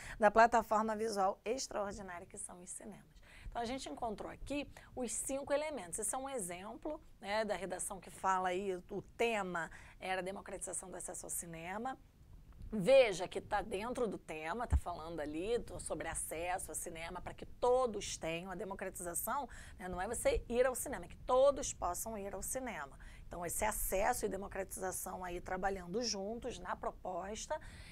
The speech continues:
e ainda com todos os elementos. Por isso, você tem aqui, olha,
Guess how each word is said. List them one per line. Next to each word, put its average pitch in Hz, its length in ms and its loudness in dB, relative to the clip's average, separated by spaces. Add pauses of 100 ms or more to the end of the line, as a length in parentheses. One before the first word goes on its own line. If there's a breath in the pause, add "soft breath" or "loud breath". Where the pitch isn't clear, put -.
(100 loud breath)
e 233 140 4
ainda 247 440 2
com 285 240 -8
todos 220 500 2
os 247 180 -2
elementos. 247 760 -2
Por 302 300 0
isso, 196 320 -2
você - 240 -4
tem 175 260 -6
aqui, 254 380 -2
olha, 170 360 -6